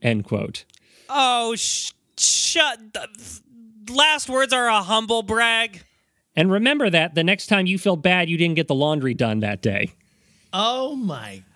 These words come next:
Speaker 3: God. Are
Speaker 2: I don't
Speaker 3: you telling me, Steve, that the great Da Vinci, this,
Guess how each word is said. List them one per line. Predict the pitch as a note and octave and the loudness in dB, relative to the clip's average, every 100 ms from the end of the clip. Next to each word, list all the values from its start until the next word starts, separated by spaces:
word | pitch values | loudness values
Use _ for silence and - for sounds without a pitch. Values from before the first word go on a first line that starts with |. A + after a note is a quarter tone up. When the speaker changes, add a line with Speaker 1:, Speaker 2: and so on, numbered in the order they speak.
| _ - | _ -10
Speaker 3:
God. | D#3 D#3 B2+ - | -4 -4 -4 -4
Are | F3+ C#4+ | 0 0
Speaker 2:
I | |
don't | F#4 D4+ | 0 -4
Speaker 3:
you | G#3+ C#4+ F#4+ | -4 -2 -4
telling | - - G#3 A3 A#3 A#3 A3+ G3 | -4 -2 0 0 -4 -6 -6 -2
me, | G3+ G#3 F#3+ C#3+ | 0 0 -2 -6
Steve, | A2+ - C#3+ A#2+ G#2 F#2 - - _ _ _ _ _ _ - | -8 -8 -8 -10 -12 -16 -20 -20 _ _ _ _ _ _ -10
that | D#3 G#3 G#3+ D#3+ | -2 0 0 -4
the | G3+ G3+ F#3+ E3 | -2 -2 -2 -6
great | D#3 E3+ A3+ E4 A4 - | -6 0 0 0 -6 -8
Da | F#4 G#4 G4+ | -4 -4 -2
Vinci, | E4 D4+ C4+ - F#3 A#2 A2 A2+ _ _ _ _ _ _ _ _ _ _ _ - | -2 -2 -2 -4 -4 -8 -12 -16 _ _ _ _ _ _ _ _ _ _ _ -4
this, | G#3+ B3 - | -2 0 -2